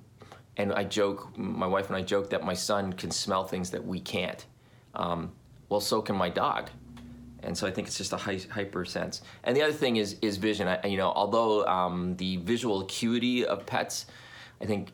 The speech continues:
with the exception of a lot of the hunting birds and so forth, the visual acuity is not as c-, considered as great as us, but boy, can they see movement. Um, and so th-, there's that, this visual acuity that I think is, um, it's, it's, it, to me, it's, it's akin to someone on the spectrum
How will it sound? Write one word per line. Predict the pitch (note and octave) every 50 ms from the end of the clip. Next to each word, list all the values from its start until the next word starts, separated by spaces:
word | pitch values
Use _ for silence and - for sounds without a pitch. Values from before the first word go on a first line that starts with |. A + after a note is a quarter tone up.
| -
with | - - - - - - G2
the | F#2+
exception | F#2 F2+ - G2+ - - F#2+ F#2
of | F2+ F2 E2+ D#2+ D#2 E2 E2+ E2+
a | - D#2+ D#2+ -
lot | F#2 F#2 F2+ F2
of | F2
the | E2 E2 E2+ F2 -
hunting | - - G#2+ F#2+ - F#2 F2+
birds | E2+ F#2+ F#2 G2 G2 G2 G2 F#2 -
and | - F#2
so | F2+ - G2
forth, | G2 - G#2 G2+ G2 G2
the | -
visual | - - F#2+ F2+ G2 F2+
acuity | F2+ - - G2 F2+ F#2
is | F2 F2
not | F#2 F#2 F#2 F2+ - -
as | F#2 F2+
c-, | - - - - -
considered | - F#2 F2+ - F#2 F2+
as | E2+ -
great | - - F2+ F2
as | E2 -
us, | F2+ E2+ G#2+
but | - - F2 - -
boy, | - G2 G2+ F#2+
can | F#2 - G2 F2+
they | F#2 F#2
see | F2+ - F#2 F2+
movement. | F2 E2+ E2+ F2+ F#2+ A#2 B2 C3+ D#3+ - - - - - - - - - - -
Um, | - F2+ D#2 F2 F2 D#2+ -
and | - F2+ F2+ F2+
so | - - F#2 F2+ F2 E2+ - - - - - - - -
th-, | G2 F#2+ F#2+
there's | - G2 F2+
that, | F#2 F2+ - -
this | F#2 F2+ F2+
visual | F#2 G2+ F#2+ F#2 G2 F2+ F2+
acuity | F2 D#2+ - - G#2+ G2 G2+ F2 E2+
that | E2+ - - E2
I | E2 F2
think | - F#2 F2 F2 - - -
is, | F2 E2+ E2+ E2 D#2+ F2
um, | E2 E2 E2 E2+ E2 E2
it's, | - F#2 F2+ - - -
it's, | - - - E2 - -
it, | - - -
to | - - A#2
me, | A2+ A2+ A2+ G#2+ G#2
it's, | G2+ G#2 - - -
it's | - G2+ -
akin | G2+ - - - A2+ G2+ G2+ G2
to | F#2+ - - G2+ F#2+ F#2
someone | F2+ - A2+ G2+ G2 G2
on | F#2 F2+
the | F2
spectrum | - - - G#2+ G#2+ - - F#2+ F2 E2+